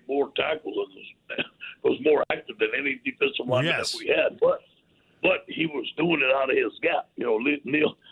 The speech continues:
Speaker 1: Neil's gonna, gonna go where the ball is, and we had to get him more gap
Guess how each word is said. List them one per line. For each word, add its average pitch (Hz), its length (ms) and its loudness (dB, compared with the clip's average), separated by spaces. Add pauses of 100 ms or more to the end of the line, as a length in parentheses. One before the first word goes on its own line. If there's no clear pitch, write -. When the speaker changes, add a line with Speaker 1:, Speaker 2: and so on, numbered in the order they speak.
(120)
Speaker 1:
Neil's 147 380 0
gonna, 120 220 2
gonna 123 220 0
go 135 180 4
where 127 140 4
the 110 60 -2
ball 143 400 4
is, 120 200 0 (460)
and 123 140 2
we 117 100 0
had - 240 0
to 170 80 0
get 131 220 -2
him 120 140 -2
more 123 200 -2 (120)
gap 131 240 2